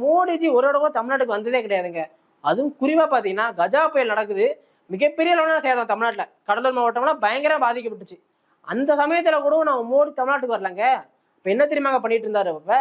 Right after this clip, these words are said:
நம்ம பிரியங்கா சோப்ரா இருக்காங்கல்ல, ராஜஸ்தான்ல ஒரு கல்யாணம் நடந்துச்சு, அந்த கல்யாண ஃபங்க்ஷனுக்கு போயிருந்தாருங்க. அந்த மாதிரி பல்வேறு வேலையில பிஸியா இருந்தாரு. இப்ப கூட பாருங்க, நம்ம மோடிஜி தமிழ்நாட்டுக்கு வந்து வெள்ள நிவாரண உதவிகளை பார்வையிட கூட வரல. அது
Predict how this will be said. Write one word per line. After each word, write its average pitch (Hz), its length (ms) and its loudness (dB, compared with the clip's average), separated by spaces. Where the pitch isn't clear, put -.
நம்ம 180 100 -6
பிரியங்கா 320 320 2
சோப்ரா 254 220 2
இருக்காங்கல்ல, 226 380 0
ராஜஸ்தான்ல 262 420 0
ஒரு 220 120 -6
கல்யாணம் 277 200 0
நடந்துச்சு, 240 320 -6
அந்த 208 220 -4
கல்யாண 269 340 2
ஃபங்க்ஷனுக்கு 294 460 0
போயிருந்தாருங்க. 214 440 -2
அந்த 269 120 0
மாதிரி 320 140 2
பல்வேறு 302 300 2
வேலையில 294 320 0
பிஸியா 302 280 0
இருந்தாரு. 233 260 -2
இப்ப 359 240 0
கூட 359 100 4
பாருங்க, 285 220 0
நம்ம 240 220 0
மோடிஜி 311 340 0
தமிழ்நாட்டுக்கு 277 440 -2
வந்து 285 140 -12
வெள்ள 226 140 0
நிவாரண 269 340 0
உதவிகளை 254 480 0
பார்வையிட 262 340 2
கூட 277 160 2
வரல. 233 200 -2
அது 220 220 -2